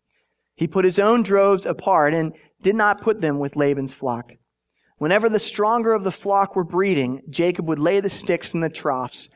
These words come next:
before the eyes of the flock, that they might breed among the sticks. But for the feebler of the flock, he would not lay them there. So the feebler would be Laban's and the stronger Jacob's.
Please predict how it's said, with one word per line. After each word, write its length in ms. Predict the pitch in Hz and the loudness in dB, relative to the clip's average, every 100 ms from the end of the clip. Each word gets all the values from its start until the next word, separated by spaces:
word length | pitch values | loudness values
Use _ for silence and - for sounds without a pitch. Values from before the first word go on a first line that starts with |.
| _ _ - | _ _ -10
before 320 | 139 175 170 | -4 0 0
the 140 | 160 | 2
eyes 280 | 147 156 156 | 2 0 0
of 60 | 151 | -4
the 80 | |
flock, 460 | 143 143 127 120 - - _ | -6 -4 -4 -4 -12 -20 _
that 120 | 170 | 0
they 100 | 214 | 2
might 240 | 240 247 180 | 4 2 0
breed 280 | 233 254 | 0 2
among 280 | 214 196 202 | 2 2 0
the 60 | 190 | -4
sticks. 540 | - 180 143 - - _ _ _ _ _ | -4 0 0 -2 -16 _ _ _ _ _
But 100 | 165 | -4
for 140 | 180 196 | 0 0
the 100 | 185 | 0
feebler 520 | - 269 220 165 151 | 0 0 2 2 2
of 100 | 147 | 0
the 60 | |
flock, 440 | - 143 139 143 143 | -6 0 2 2 0
he 140 | 170 | -6
would 180 | 151 143 | -4 -4
not 320 | 143 165 160 | -4 -4 -4
lay 220 | 160 147 147 | -2 -2 -2
them 200 | 147 127 | -4 -8
there. 300 | 113 104 - _ _ _ _ _ _ _ | -10 -14 -18 _ _ _ _ _ _ _
So 180 | - 185 | -2 0
the 100 | 170 | 0
feebler 600 | - - 233 170 147 143 | -2 -4 -2 0 0 0
would 160 | 143 143 | 0 -2
be 140 | 160 | -2
Laban's 500 | 156 180 156 123 123 | 0 0 0 -4 -6
and 160 | - 139 | -8 -8
the 60 | |
stronger 540 | 131 - 151 151 156 151 | -8 -4 -2 -2 -4 -6
Jacob's. 600 | 143 127 123 117 - | -6 -6 -6 -12 -12